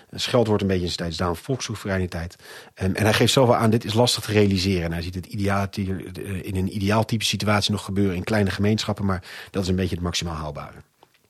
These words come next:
Kijken we dan naar al die verschillende voorwaarden die hij noemt, dan zegt hij allereerst dus: "Ja, iedereen kan meedoen." Nou ja, dat geldt in zekere zin wel, want hij is heel erg onconventioneel in de zin dat hij zegt: "Ik ben tegen hiërarchische samenlevingen. Waarom is er, er is geen enkele aanleiding om te denken dat de adel meer is dan een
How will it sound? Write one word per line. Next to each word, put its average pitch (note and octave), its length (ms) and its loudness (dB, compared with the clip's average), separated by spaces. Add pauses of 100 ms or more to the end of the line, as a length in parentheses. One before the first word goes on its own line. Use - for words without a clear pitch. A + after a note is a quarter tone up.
(680)
Kijken C3+ 160 4
we B2+ 100 6
dan B2 80 8
naar B2 100 6
al B2 100 4
die A2+ 100 4
verschillende G#2+ 420 4
voorwaarden G#2 600 6
die F#2 100 -4
hij F2+ 100 -2
noemt, A2 260 4
dan A#2+ 80 2
zegt G#2 160 -4
hij A2+ 80 -2
allereerst A2 260 0
dus: G2 100 -4
"Ja, G2 140 -2
iedereen A2 340 0
kan F#2+ 180 2
meedoen." C#3 400 4 (460)
Nou F#2+ 160 -2
ja, E2 160 -2
dat G#2 220 -10
geldt - 400 -2
in A2 100 -4
zekere A2+ 300 0
zin A2 260 4
wel, A#2 200 6
want G2 120 0
hij G2 180 -2
is - 260 -6
heel A#2+ 140 -2
erg G2+ 200 -4 (260)
onconventioneel A2+ 720 4
in G2 80 0
de F#2+ 60 0
zin G2 140 0
dat F#2 140 -4
hij F2 80 -10
zegt: F2+ 240 -6
"Ik F2+ 80 -14
ben F#2 140 -6
tegen G2 280 -6
hiërarchische G2+ 460 0
samenlevingen. G#2+ 720 2
Waarom G2 300 0
is F#2 160 -8
er, F#2 160 -6
er F#2+ 100 -10
is F#2+ 100 -2
geen G#2 100 0
enkele A2 240 2
aanleiding G2+ 380 0
om F#2 60 -6
te - 80 -12
denken G2 220 -6
dat F2+ 120 -10
de - 100 -6
adel A2 300 2
meer G#2 280 4
is E2+ 100 -8
dan F2+ 200 -6
een G2 200 -4